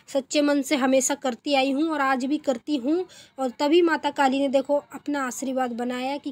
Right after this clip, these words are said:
कृपा करी कि आज माता रानी काली की कृपा से, भगवान की कृपा से दो रोटी सुख शांति से खा रहे हैं, किसी चीज़ की कोई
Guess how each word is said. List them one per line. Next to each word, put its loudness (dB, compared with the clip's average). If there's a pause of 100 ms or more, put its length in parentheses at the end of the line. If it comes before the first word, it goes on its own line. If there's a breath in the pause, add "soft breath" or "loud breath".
कृपा -2
करी -6 (360 soft breath)
कि 2
आज 0
माता 0
रानी -4 (220)
काली -4
की -4
कृपा -6
से, -4
भगवान -4
की -4
कृपा -6
से -2
दो 4
रोटी 0
सुख -12
शांति -6
से -6
खा -10
रहे -4
हैं, -4
किसी -8
चीज़ -8
की -8
कोई -2